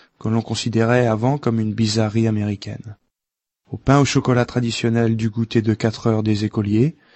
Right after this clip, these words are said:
se substitue de plus en plus une tablette de chocolat. L'Association nationale de la meunerie française, dont les membres fournissent l'essentiel de la production de farine du pays,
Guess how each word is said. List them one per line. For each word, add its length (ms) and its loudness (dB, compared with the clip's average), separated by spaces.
se 140 -4
substitue 580 0
de 100 4
plus 280 2
en 80 2
plus 460 -4
une 120 0
tablette 480 0
de 80 2
chocolat. 540 -4
L'Association 680 4
nationale 540 4
de 100 6
la 140 6
meunerie 340 6
française, 760 0
dont 120 -2
les 140 4
membres 440 6
fournissent 540 0
l'essentiel 600 2
de 80 6
la 100 4
production 480 0
de 100 2
farine 520 4
du 100 0
pays, 440 4